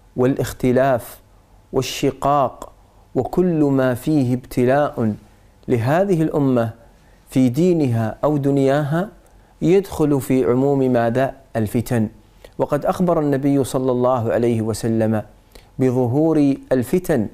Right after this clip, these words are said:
وابتلاء الناس فيها وزلزلة إيمانهم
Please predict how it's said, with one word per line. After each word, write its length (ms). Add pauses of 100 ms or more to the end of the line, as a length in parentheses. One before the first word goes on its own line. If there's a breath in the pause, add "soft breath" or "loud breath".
(540 soft breath)
وابتلاء 640
الناس 440 (280)
فيها 440 (500 soft breath)
وزلزلة 840 (140)
إيمانهم 760